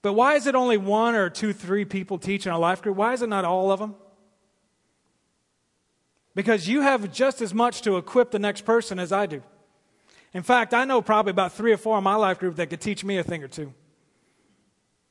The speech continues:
Now they're really getting nervous. We need to equip one another.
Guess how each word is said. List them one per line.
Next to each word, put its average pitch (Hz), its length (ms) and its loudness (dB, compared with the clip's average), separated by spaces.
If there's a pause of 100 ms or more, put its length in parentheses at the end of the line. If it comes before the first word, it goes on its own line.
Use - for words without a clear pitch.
(1080)
Now 175 240 0
they're 180 140 -2
really 208 240 4
getting 160 240 -6
nervous. 143 400 -8 (1700)
We 226 180 2
need 285 160 2
to 220 140 4
equip 226 340 0
one 202 160 0
another. 175 400 -2